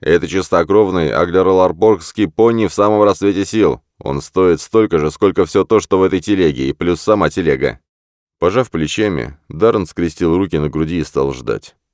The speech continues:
Саймон оглянулся на Грейлина, предоставляя решать ему. «По рукам», — сказал тот. «Мез Вондрас», — произнёс Даррен по-клашински и, ловко хлопнув в ладоши, показал их Грейлину, провозглашая сделку заключённой.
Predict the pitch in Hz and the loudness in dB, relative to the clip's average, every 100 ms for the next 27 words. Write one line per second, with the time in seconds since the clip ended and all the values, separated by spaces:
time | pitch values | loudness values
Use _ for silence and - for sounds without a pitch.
0 | _ _ _ _ - 117 113 80 71 78 | _ _ _ _ -4 -2 0 -2 -2 -2
1 | 87 85 80 69 71 95 85 76 64 - | -2 -4 -6 -6 -2 -2 -2 -4 -6 -12
2 | _ 90 82 76 - 71 73 87 73 65 | _ -4 -2 -4 -4 -2 0 0 0 -2
3 | - 64 - 67 64 52 50 _ _ _ | -4 -6 -6 -8 -8 -10 -14 _ _ _
4 | _ _ - 110 135 156 92 60 _ _ | _ _ 0 2 4 2 0 -4 _ _
5 | 73 64 58 - - - _ _ _ _ | -8 -6 -6 -6 -10 -10 _ _ _ _
6 | _ _ - 73 104 113 110 127 135 107 | _ _ -8 0 2 4 4 4 4 2
7 | - - - _ _ 71 76 76 73 67 | 0 0 -10 _ _ -2 -2 -2 -6 -2
8 | 85 85 76 73 71 98 98 80 - 71 | 0 0 -2 -6 0 0 0 -6 -6 -8
9 | 62 _ - 110 143 95 85 110 95 80 | -8 _ -4 0 0 0 0 -2 -2 -6
10 | 80 71 76 95 - 78 78 78 76 67 | -4 0 0 0 -2 -4 -2 0 -2 -2
11 | 76 98 92 80 69 - 80 78 69 69 | 0 2 2 0 -4 -2 -2 -2 0 -2
12 | - 87 78 64 67 73 - 71 71 78 | 0 0 0 -4 -4 -4 -4 -8 -6 -6
13 | 71 - 64 53 50 _ | -6 -6 -8 -8 -14 _